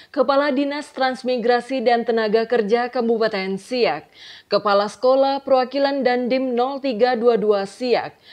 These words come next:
Perwakilan Polres Siak, dan Ketua Basnas Kabupaten Siak.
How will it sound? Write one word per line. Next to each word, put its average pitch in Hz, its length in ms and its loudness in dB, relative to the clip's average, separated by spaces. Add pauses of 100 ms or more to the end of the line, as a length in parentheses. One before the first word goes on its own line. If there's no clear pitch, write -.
(220)
Perwakilan 214 560 2
Polres 233 560 0
Siak, 254 320 0
dan 233 240 0
Ketua 294 400 2
Basnas 254 560 -4
Kabupaten 202 720 0
Siak. 190 560 -4